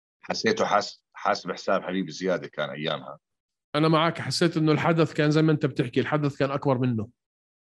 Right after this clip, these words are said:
Speaker 1: لا، وبتصور الجيم plan شوية، لأنه لاحظت على وقفته الجيم plan، يعني كيف هم محضرين الفايت، ما أظني كانت الطريقة الصح. يعني هم كانوا worried about حبيب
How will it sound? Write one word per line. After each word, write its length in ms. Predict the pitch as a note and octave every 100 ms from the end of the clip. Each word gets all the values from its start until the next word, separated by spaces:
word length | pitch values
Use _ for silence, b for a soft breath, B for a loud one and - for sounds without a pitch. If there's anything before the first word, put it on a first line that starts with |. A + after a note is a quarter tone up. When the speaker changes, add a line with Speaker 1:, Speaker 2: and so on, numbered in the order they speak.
| _ _ _ -
Speaker 1:
لا، 160 | G#2 C3+
وبتصور 540 | B2+ B2+ - D3+ C#3+
الجيم 320 | C3 B2 D3
plan 360 | C#3+ B2+ C3 B2
شوية، 520 | - B2+ B2+ C3 C#3
لأنه 260 | B2 G#2+ G#2+
لاحظت 360 | G#2 B2 -
على 140 | F#2+ A2
وقفته 420 | B2 - G2+ G#2+
الجيم 300 | G#2+ A2+ A2+
plan، 380 | - G#2+ G#2 F2+
يعني 180 | F2+ F#2
كيف 280 | G#2+ G#2
هم 100 | G#2+
محضرين 440 | G2+ G2 G2 A2 G#2+
الفايت، 560 | F#2+ G#2+ G#2+ A#2+ B2 _ _ _ _ G2
ما 180 | A2+
أظني 280 | A2 G#2+ G2
كانت 280 | F#2 F#2+ F2
الطريقة 360 | - F2 F2+ F2+
الصح. 460 | - E2 - - _ _ _ _ _
يعني 180 | F2 F#2+
هم 160 | A#2 A2+
كانوا 400 | A#2 A#2 A#2+ B2+
worried 120 | A#2+
about 320 | G#2 A#2 A2+
حبيب 440 | G2 A#2 B2+ B2+